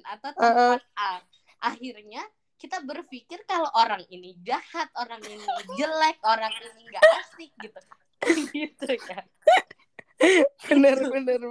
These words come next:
Speaker 2: bener.
Speaker 1: kira-kira contoh prinsip entropi itu, keseimbangan. Jadi ngikutin gitu.
Speaker 2: Iya, iya,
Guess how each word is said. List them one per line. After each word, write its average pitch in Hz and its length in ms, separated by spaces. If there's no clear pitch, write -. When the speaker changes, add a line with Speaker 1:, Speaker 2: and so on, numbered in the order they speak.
Speaker 2:
bener. 240 280
Speaker 1:
kira-kira 254 640
contoh 233 640
prinsip 247 480
entropi 220 800
itu, 220 120
keseimbangan. 190 960
Jadi 226 240
ngikutin 269 840
gitu. 160 240
Speaker 2:
Iya, 254 320
iya, 233 240